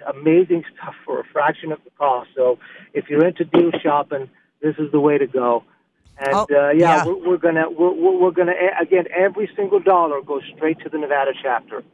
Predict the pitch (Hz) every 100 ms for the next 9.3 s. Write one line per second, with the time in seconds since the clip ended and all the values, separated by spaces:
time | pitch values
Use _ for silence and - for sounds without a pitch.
0 | - 151 147 151 160 147 151 113 95 _
1 | _ 226 240 262 254 285 311 320 320 277
2 | 262 - 254 247 247 - - 214 214 190
3 | 185 190 208 226 202 175 175 170 165 185
4 | 190 202 180 170 165 175 - 196 196 160
5 | - 165 151 127 107 _ _ _ _ _
6 | - 523 - _ - 349 202 247 - 254
7 | 247 233 180 160 185 - 170 175 156 143
8 | 165 196 226 214 - 202 - - _ 156
9 | 165 196